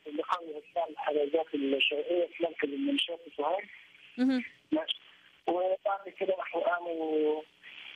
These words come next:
Speaker 1: كان كانوا مرسلين في تحديد الساعة أربعة كده، راحوا دخلوا اللي هو المنزل ده، البيت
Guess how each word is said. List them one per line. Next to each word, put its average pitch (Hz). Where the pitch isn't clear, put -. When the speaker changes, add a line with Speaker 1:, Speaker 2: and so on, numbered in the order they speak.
Speaker 1:
كان 240
كانوا 202
مرسلين 214
في 302
تحديد 185
الساعة 175
أربعة 170
كده، 214
راحوا 180
دخلوا 170
اللي 156
هو 170
المنزل 156
ده، -
البيت 302